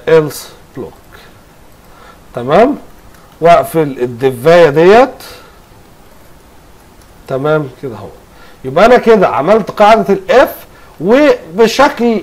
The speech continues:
يعني افضل، والمبرمجين بيحبوا الشكل ده اكتر من الشكل ايه الاولاني. وبعد كده هعمل فايل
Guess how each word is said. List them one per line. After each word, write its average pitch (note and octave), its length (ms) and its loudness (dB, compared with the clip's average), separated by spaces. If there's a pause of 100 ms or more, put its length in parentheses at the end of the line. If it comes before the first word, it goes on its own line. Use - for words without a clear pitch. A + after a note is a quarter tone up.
يعني E3+ 420 -2 (640)
افضل، A3+ 400 4
والمبرمجين G3 760 2
بيحبوا F#3+ 320 -2
الشكل F#3 360 0
ده F3 180 4
اكتر F#3 340 0 (360)
من F#3 200 4
الشكل E3 420 -2
ايه C#3 400 -4
الاولاني. C3 680 2 (500)
وبعد G3+ 460 4
كده E3+ 280 -2
هعمل C#3 340 -6
فايل B2+ 420 -2